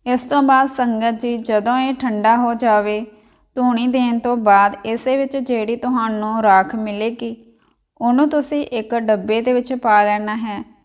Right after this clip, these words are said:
ਇਸ ਰਾਖ ਨੂੰ ਤੁਸੀਂ ਡੱਬੇ ਦੇ ਵਿੱਚ ਸਟੋਰ ਕਰਕੇ ਰੱਖ ਲੈਣਾ ਹੈ। ਹਰ ਰੋਜ਼ ਰਾਤ ਦੇ ਸਮੇਂ ਤੁਸੀਂ ਇੱਕ ਬਰਤਨ ਦੇ ਵਿੱਚ ਪਾਣੀ ਪਾ ਕੇ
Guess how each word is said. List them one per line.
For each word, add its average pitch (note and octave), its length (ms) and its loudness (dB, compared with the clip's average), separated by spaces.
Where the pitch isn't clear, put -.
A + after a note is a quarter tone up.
ਇਸ B3 260 -2
ਰਾਖ B3+ 380 2
ਨੂੰ A#3+ 160 -2
ਤੁਸੀਂ B3 300 -4
ਡੱਬੇ G#3+ 380 0
ਦੇ A#3 120 0
ਵਿੱਚ A#3 180 -8
ਸਟੋਰ G#3+ 500 -4
ਕਰਕੇ G#3+ 520 -2
ਰੱਖ G3+ 300 -2
ਲੈਣਾ A3 400 -4
ਹੈ। G#3+ 220 -6
ਹਰ A#3+ 220 6
ਰੋਜ਼ A#3 380 0
ਰਾਤ G#3+ 400 4
ਦੇ A3+ 180 -6
ਸਮੇਂ G3+ 460 -4
ਤੁਸੀਂ A3 320 -6
ਇੱਕ A3 140 -8
ਬਰਤਨ A3 600 0
ਦੇ A3 100 -4
ਵਿੱਚ G#3+ 220 -6
ਪਾਣੀ G3 420 -6
ਪਾ G3 360 2
ਕੇ A3 400 -8